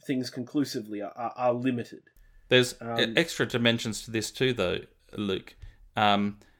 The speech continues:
Speaker 2: we've had discussions previously. This doesn't, again, doesn't solve your problem. But is it only individuals that are culpable? Cannot organisations or,
Speaker 1: Hmm.
Speaker 2: or, or cultures be culpable of things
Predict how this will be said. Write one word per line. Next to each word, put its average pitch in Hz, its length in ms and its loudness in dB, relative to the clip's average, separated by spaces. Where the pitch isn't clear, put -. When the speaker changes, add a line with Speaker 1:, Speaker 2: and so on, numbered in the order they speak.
Speaker 2:
we've 131 280 6
had 110 200 2
discussions 107 540 -2
previously. 110 840 -2
This 120 160 0
doesn't, 101 280 -2
again, 110 300 4
doesn't 98 200 0
solve 104 280 0
your 98 80 -6
problem. 98 380 -4
But 117 120 4
is 123 140 4
it 123 80 2
only 120 260 6
individuals 107 560 -2
that 101 100 -4
are 98 40 0
culpable? - 540 -6
Cannot 117 340 2
organisations 107 840 4
or, 104 300 2
Speaker 1:
Hmm. 113 360 -2
Speaker 2:
or, 104 220 4
or 107 320 4
cultures 131 580 2
be 101 160 -2
culpable 104 580 0
of 95 100 -4
things 98 400 -2